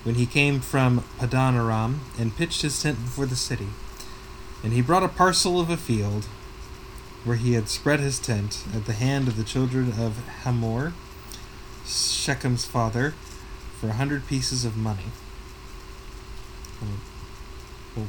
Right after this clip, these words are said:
hundred pieces of what kind of money? Like, there's a big difference between a hundred pennies and a hundred, hundred dollar bills. And he erected there an altar and called it El Elohe Israel.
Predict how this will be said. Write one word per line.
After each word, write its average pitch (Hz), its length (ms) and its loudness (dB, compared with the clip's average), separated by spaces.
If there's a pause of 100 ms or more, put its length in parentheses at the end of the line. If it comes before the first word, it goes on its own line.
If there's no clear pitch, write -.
(120)
hundred 131 260 0
pieces 135 260 2
of 127 80 0
what 127 120 -2
kind 147 180 2
of 165 80 2
money? 92 300 -2
Like, 104 240 -2
there's 123 140 2
a 113 40 0
big 135 140 4
difference 151 280 2
between 117 200 0
a 107 60 0
hundred 113 280 2
pennies 120 340 4
and 107 80 0
a 110 40 0
hundred, 113 300 0 (100)
hundred 113 240 -2
dollar 101 180 -2
bills. 120 480 0 (1600)
And 120 100 0
he 123 120 4
erected 151 420 4
there 147 160 8
an 139 80 2
altar 123 460 -2 (520)
and 117 160 0
called 135 240 2
it 123 160 6 (460)
El 147 420 6 (280)
Elohe 127 760 4
Israel. 104 680 0